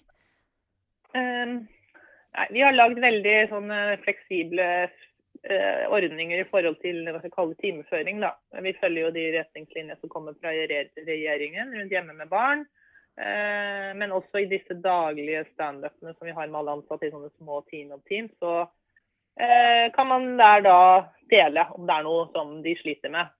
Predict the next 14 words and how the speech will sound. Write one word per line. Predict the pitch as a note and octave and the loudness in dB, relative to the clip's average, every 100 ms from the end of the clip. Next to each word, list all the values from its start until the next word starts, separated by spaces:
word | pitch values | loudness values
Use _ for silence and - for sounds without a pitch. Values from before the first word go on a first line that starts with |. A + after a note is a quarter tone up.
| _ | _
Jeg | F3+ | -4
hadde | F#3 F3 | -2 -4
akkurat | E3+ D3 D#3+ | -6 -8 -8
en | D#3+ | -6
forespørsel | F3 D3+ - - D3+ | -6 -6 -8 -10 -6
her, | D#3+ | -6
liksom, | E3 E3 | -6 -6
«Å, | G#3 A#3 | -6 -6
hvordan | G#3 G3+ G3 | -6 -6 -8
skal | - - F#3+ | -8 -2 0
jeg | |
føre | G#3+ F3 - | 2 0 0
timene | G3+ D#3 C#3+ E3 | -4 -4 -8 -6
nå? | E3+ | 0